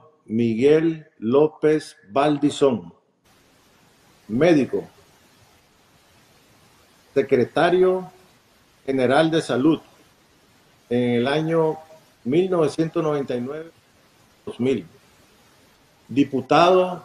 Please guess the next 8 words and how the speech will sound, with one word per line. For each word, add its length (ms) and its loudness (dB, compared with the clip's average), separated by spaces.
del 160 0
dos 160 2
mil 260 2
dos 340 2
al 100 -4
dos 140 2
mil 200 -2
siete. 560 -2